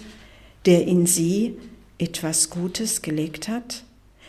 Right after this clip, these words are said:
der Ihnen Vorbild war im Glauben, an die Sie gerne denken,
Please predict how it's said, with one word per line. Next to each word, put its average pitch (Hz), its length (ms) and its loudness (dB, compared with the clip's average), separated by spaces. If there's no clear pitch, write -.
der 185 220 6
Ihnen 180 360 4
Vorbild 240 720 2
war 226 260 0
im 180 200 0
Glauben, 180 840 -2
an 185 260 2
die 208 220 4
Sie 190 420 2
gerne 190 420 6
denken, 190 720 2